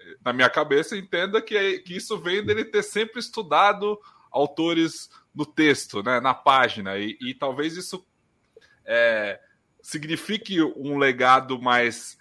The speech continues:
eterno, né, Karnal? Talvez daqui muitos anos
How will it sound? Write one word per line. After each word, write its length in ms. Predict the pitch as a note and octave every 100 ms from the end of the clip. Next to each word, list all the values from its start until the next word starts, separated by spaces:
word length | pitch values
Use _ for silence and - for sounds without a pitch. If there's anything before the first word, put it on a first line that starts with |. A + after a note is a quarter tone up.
| _
eterno, 580 | B2+ - D3 D#3 C3 A#2+
né, 140 | C3
Karnal? 640 | B2+ B2+ A#2+ A#2 G#2+ G2+ G2+ - _ _
Talvez 840 | - A2 G#2+ C#3+ D3 B2+ G2+ - _ _ _
daqui 260 | A2 A2+ C3+
muitos 320 | C#3+ C#3 A#2+
anos 540 | D3 F3 F3+ - -